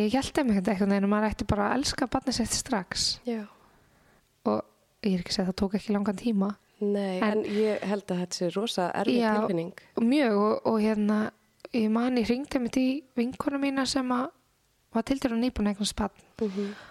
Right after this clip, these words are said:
Speaker 1: Og ég er bara þarna hágreinandi eitthvað, skil ekki af hverju, hvort það sé eitthvað að, bara eitthvað. Hún er bara, „Nei, veistu það, ég,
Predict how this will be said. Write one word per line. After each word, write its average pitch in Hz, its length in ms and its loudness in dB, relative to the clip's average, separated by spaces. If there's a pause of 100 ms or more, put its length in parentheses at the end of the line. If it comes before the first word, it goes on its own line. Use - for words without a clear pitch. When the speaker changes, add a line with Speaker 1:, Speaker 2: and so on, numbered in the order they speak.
(180)
Speaker 1:
Og 208 100 2
ég 208 140 4
er 214 40 0
bara 202 240 0
þarna 196 120 0
hágreinandi 208 600 0
eitthvað, 196 260 -2 (200)
skil - 280 -2
ekki - 140 -4
af 196 120 -4
hverju, 202 260 -2 (680)
hvort - 260 -6
það - 60 -6
sé - 180 0
eitthvað 302 300 2
að, - 180 -6
bara - 160 0
eitthvað. 202 220 -4
Hún 226 140 0
er 220 60 0
bara, 208 260 0
„Nei, 208 300 2
veistu - 240 -2
það, 214 200 0 (220)
ég, 262 520 0